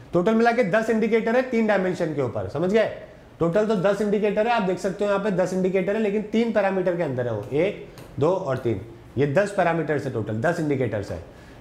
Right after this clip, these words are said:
ठीक है guys, तो ये paper में पूछेंगे आपसे, ध्यान रखिएगा। ठीक है, और एक पर्सन को multidimensional poor माना जाता है अगर उसको थर्टी थ्री परसेंट भी दस में से कोई सुविधा नहीं मिल पाती है तो।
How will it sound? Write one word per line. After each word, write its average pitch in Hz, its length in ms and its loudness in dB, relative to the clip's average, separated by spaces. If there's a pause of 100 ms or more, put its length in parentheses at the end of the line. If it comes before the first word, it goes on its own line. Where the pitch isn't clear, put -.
(120)
ठीक 196 100 6
है 220 60 2
guys, 240 280 2 (260)
तो 160 60 2
ये 185 80 4
paper 190 260 2
में 208 140 0
पूछेंगे 220 380 0
आपसे, 226 300 2
ध्यान 175 280 2
रखिएगा। 120 360 0 (120)
ठीक 175 120 0
है, - 400 -2 (420)
और 170 320 4
एक 202 200 0
पर्सन 214 280 2
को 220 120 2
multidimensional 208 760 2
poor 208 300 2
माना 208 220 2
जाता 185 280 0
है 247 200 -2 (340)
अगर 165 200 2
उसको 247 580 0 (100)
थर्टी 190 240 2
थ्री 233 200 2
परसेंट 208 440 0
भी 226 60 4
दस 185 260 0
में 190 120 0
से 220 160 0
कोई 196 200 2
सुविधा 185 560 0
नहीं 160 280 0
मिल 143 180 -2
पाती 117 260 -2
है 104 120 0
तो। 92 180 -8